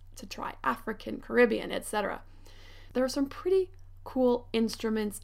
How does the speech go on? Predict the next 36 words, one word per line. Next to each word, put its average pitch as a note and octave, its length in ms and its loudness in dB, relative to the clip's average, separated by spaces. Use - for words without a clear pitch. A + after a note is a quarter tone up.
out G3+ 280 0
there. - 160 -6
So - 120 -6
there's B3+ 160 0
lots D4+ 240 0
of C4 200 -2
options G#3+ 440 -2
if - 120 -8
you A#3 80 -6
feel A#3+ 160 -4
like A#3 200 -2
you'd A3 120 -2
like A3 220 -2
her G#3+ 240 -4
to B3 100 -2
still C4 220 4
stay B3 200 4
in A3 100 4
the A3 60 2
musical A3 440 2
realm. D#3 360 -4
If D#4 260 6
you E4 120 6
feel D4 200 4
like C4+ 180 4
you C4+ 60 2
would C4+ 100 4
like B3+ 200 2
her C4 80 2
to B3+ 80 2
just B3+ 220 0
pursue C4+ 300 0
something B3 400 0
creative A#3 540 2
or A3 120 2
artistic, - 800 -2